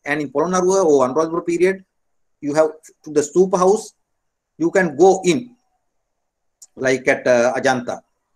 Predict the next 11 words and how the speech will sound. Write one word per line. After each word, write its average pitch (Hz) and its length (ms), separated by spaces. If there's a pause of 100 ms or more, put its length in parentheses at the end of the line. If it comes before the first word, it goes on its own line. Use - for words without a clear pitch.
(1800)
Though 143 160
that's 139 220
a, 139 240
that's 127 200
a, 135 120
that's 120 200
a 120 220 (800)
rock 131 220
cut - 260 (560)
stupa 143 380
house. 131 340